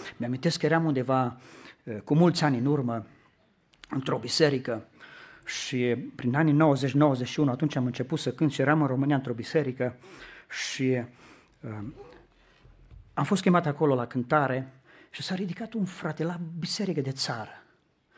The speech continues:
S-a ridicat un frate simplu și a început, nu mai știu ce-o citit. Și a început să citească un text, chiar la începutul programului. Bă, oameni buni, deci s-a pornit așa o,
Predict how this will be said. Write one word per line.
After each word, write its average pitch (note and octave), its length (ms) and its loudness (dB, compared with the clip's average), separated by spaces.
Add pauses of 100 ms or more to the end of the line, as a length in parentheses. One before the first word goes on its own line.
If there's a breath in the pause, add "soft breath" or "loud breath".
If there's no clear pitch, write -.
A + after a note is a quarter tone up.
(340 soft breath)
S-a - 140 -10
ridicat G#3+ 320 -4
un G#3 100 4
frate F#3 460 -2
simplu D3 320 -4
și - 80 -10
a - 20 -2
început, F#3 320 -4
nu A3+ 60 0
mai A3 140 -2
știu - 140 -8
ce-o A#2+ 160 -12
citit. - 460 -20 (880 soft breath)
Și - 100 -12
a - 20 -2
început G3 300 -4
să F#3 100 -4
citească D3 560 -4
un C3 120 -2
text, - 600 -10
chiar F4+ 200 0
la E4 80 0
începutul C4 400 4
programului. E3+ 680 0
Bă, D3+ 100 2
oameni F#3+ 260 6
buni, B2 240 -6 (1400 loud breath)
deci - 120 -16
s-a - 140 -12
pornit F3+ 400 -4
așa D#3+ 300 -6
o, C#3+ 200 2